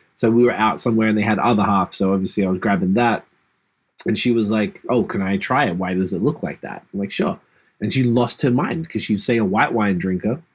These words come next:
And she loved that it was kinda tropical. It wasn't bitter. It was, like, a nice mouthfeel. Like, I feel like, uh, a beer like this, like a, a New England style I P A, is an underrated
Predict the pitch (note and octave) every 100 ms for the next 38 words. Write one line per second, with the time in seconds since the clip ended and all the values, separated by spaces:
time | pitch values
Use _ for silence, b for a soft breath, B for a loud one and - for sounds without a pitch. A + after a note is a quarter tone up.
0 | _ _ _ A#2 A2 G#2+ G#2+ - - A2+
1 | G#2 G#2+ A2 A2 - - _ _ _ _
2 | _ A#2 A#2 G#2+ - A2 G#2 B2+ G#2 -
3 | - G#2 F2 G2+ G#2+ G#2+ G2+ G#2+ G#2+ G#2+
4 | G#2 G#2 b b b _ A#2 G#2 G#2 G#2
5 | A2 G#2+ G#2 - A2+ G#2+ G#2 - A#2 A#2
6 | A2 A2 _ _ _ _ - - B2 A#2+
7 | B2 - D#3 E3 E3 C#3+ - - A#2+ A2
8 | G#2+ G#2 G2+ F#2+ - G#2 G#2 A#2+ A2 A#2+
9 | A#2+ A2 A2 G2 F#2+ F#2 G2+ G2+ G2+ F#2+
10 | G2 - G2+ G2 F#2+ F#2+ G2 G#2 G#2 F#2+
11 | G#2+ G#2+ G2 F#2+ - _ _ _ A2 G#2
12 | - A#2+ C3 B2 G#2+ G2+ G#2+ A2 G#2 F#2